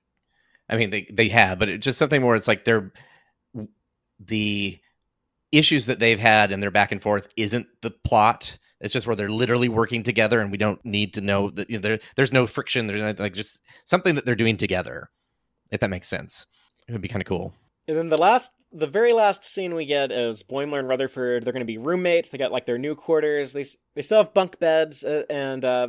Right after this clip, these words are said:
Speaker 2: now Boimler has someone who, like, knows how to, uh, dim the, the viewport.
Speaker 1: Just think if he kept his other, if he knew that, he could have had the, the room with the one bed and everything. <laughs>
Speaker 2: Yeah, yeah, he could have had, like, the mu-, m-, much nicer quarters, if you ask
Speaker 1: Yeah.
Speaker 2: me. I don't know why they're like,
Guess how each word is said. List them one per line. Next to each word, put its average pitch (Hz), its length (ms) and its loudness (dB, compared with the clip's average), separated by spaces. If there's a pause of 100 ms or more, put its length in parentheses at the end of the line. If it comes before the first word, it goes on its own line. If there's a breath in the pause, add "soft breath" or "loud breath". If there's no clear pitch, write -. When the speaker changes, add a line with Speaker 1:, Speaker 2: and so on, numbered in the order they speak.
(120)
Speaker 2:
now 165 520 0 (120)
Boimler 160 380 0
has 147 180 -2
someone 143 240 -4
who, 135 60 -2
like, 123 140 -2
knows 131 220 -2
how 123 200 0
to, 110 360 -8
uh, 104 180 -4 (140)
dim 135 380 -2
the, 110 460 -10 (400)
the 127 60 -8
viewport. - 80 -16
Speaker 1:
Just 143 180 -4
think 240 140 -2
if 226 60 0
he 202 80 0
kept 185 260 -2
his 165 140 0
other, 160 240 0
if 117 80 -2
he 135 80 0
knew 127 160 -2
that, 104 240 0
he 107 80 -8
could 127 100 -8
have 113 100 -6
had 110 120 -4
the, 95 160 -6 (120)
the 104 120 -8
room 120 160 -6
with 113 100 -10
the 95 80 -8
one 110 200 -6
bed 127 200 -4
and - 80 -14
everything. - 580 -8
<laughs> - 40 -20 (400 soft breath)
Speaker 2:
Yeah, 170 380 2 (160)
yeah, 147 160 -6
he 139 60 -2
could 170 120 -4
have 156 60 2
had, 151 60 0
like, 147 140 -4
the 139 60 -6
mu-, 127 160 -6 (100)
m-, 131 400 -12 (400)
much 135 300 -10
nicer 123 360 -8
quarters, 95 540 -10
if - 80 -20
you 107 80 -10
ask 101 180 -8
Speaker 1:
Yeah. 98 120 -10
Speaker 2:
me. 101 160 -14 (280)
I 135 60 -4
don't 190 100 2
know 240 120 4
why 208 180 8
they're 190 160 2
like, 139 240 -2